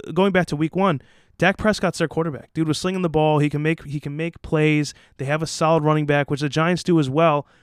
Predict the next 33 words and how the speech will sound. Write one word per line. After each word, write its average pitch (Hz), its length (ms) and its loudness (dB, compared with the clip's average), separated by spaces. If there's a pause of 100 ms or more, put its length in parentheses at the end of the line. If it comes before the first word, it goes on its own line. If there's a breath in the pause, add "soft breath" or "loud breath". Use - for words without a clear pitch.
(140 soft breath)
Um, 127 340 -8
you 135 60 -8
know, 135 160 -4
maybe 139 240 -4
the 131 140 -2
weapons, 135 520 -2
you 135 200 -6
know, 127 160 -6
on 127 100 -6
the 131 100 -4
outside, 131 520 -6
wide 135 180 -6
receivers 147 400 -2
wise, 120 360 -4 (340 soft breath)
aren't 156 260 4
the 139 80 -6
same. 160 480 0 (180)
But 135 140 -2
Dak 151 200 2
Prescott's 151 360 -2
the 143 80 -10
type 143 180 -4
of 135 60 -12
player 143 220 -2
who 135 80 -2
can 135 120 -6
extend 139 380 -6
plays 139 380 0
on 123 120 -6
third 131 280 -4
downs. 147 340 2
I 127 40 -8
mean, 131 200 -8